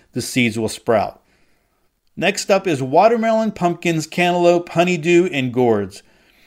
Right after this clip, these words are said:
These crops also require a fairly long growing season and should be started by the middle of February. Melon seeds will not germinate in dirt that has a sixty-five degrees Fahrenheit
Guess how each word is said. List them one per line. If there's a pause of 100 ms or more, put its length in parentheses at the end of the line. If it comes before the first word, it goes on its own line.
(140)
These
crops
also
require
a
fairly
long
growing
season (240)
and
should
be
started
by
the
middle
of
February. (400)
Melon
seeds
will
not
germinate
in
dirt
that
has
a
sixty-five
degrees
Fahrenheit